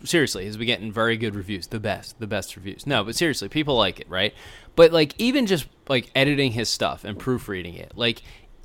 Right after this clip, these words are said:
as a Flyers writer, even he is, like, going end to end, and he's one of the more moderate, like, reasonable voices out there.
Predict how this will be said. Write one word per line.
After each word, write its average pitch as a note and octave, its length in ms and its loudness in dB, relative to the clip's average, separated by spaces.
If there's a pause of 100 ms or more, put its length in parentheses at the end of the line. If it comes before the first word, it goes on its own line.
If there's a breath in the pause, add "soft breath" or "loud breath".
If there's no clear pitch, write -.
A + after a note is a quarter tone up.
as F3 200 6
a F3+ 80 2
Flyers E3 480 6
writer, A#2+ 260 2
even G#3 300 0
he G3+ 460 2
is, C#3+ 220 0
like, C3+ 240 4
going C#3+ 460 2
end E3 300 2
to - 180 -2
end, A#2+ 260 2
and B2+ 160 0
he's F#3+ 220 -2
one G#3+ 180 4
of F3+ 60 2
the E3+ 80 0
more D#3 180 2
moderate, C#3 600 6
like, B2+ 200 2
reasonable C3 640 0
voices A2+ 460 -2
out G#2+ 260 2
there. - 240 -4